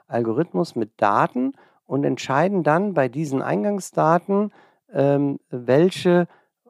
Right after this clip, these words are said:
Ausgangsdaten hat, haben diese Eingangsdaten, äh, zur Folge. Also vergleichbar ist das, wie wenn Sie eine,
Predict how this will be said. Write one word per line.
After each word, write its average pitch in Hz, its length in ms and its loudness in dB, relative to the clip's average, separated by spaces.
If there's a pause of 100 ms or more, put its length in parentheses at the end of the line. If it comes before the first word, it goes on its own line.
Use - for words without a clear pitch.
(140)
Ausgangsdaten 160 1800 0 (220)
hat, 135 300 -2 (140)
haben 117 380 -2
diese 151 440 -2
Eingangsdaten, 110 840 -6 (320)
äh, 110 140 -10
zur - 180 -8
Folge. - 540 -6 (580)
Also 95 160 -8
vergleichbar 175 560 0
ist 156 200 -2
das, 151 220 4 (280)
wie 131 180 -6
wenn 131 220 2
Sie 120 260 -4
eine, 107 560 0